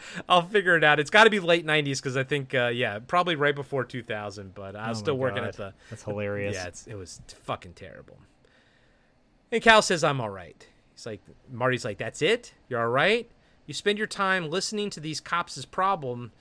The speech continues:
Speaker 1: and you can't talk about your own?" Cal sighs and says,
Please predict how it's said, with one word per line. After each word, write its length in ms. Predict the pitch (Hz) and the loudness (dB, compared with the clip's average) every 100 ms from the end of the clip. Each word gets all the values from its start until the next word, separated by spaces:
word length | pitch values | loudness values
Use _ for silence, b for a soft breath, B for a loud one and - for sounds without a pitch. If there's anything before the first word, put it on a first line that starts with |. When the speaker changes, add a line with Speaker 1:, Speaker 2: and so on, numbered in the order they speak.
| b b | b b
Speaker 1:
and 80 | 120 | -8
you 20 | |
can't 220 | - 151 | -2 0
talk 180 | 160 151 | 0 0
about 180 | 156 143 | -2 -4
your 200 | 113 120 | -4 -4
own?" 320 | 160 233 277 _ _ _ _ b b b | -2 -4 -8 _ _ _ _ b b b
Cal 240 | - 160 185 | 2 2 2
sighs 560 | - 165 160 165 143 | 0 2 2 0 -4
and 100 | 135 | -10
says, 640 | 131 139 131 123 123 - | -4 -2 -2 -4 -10 -18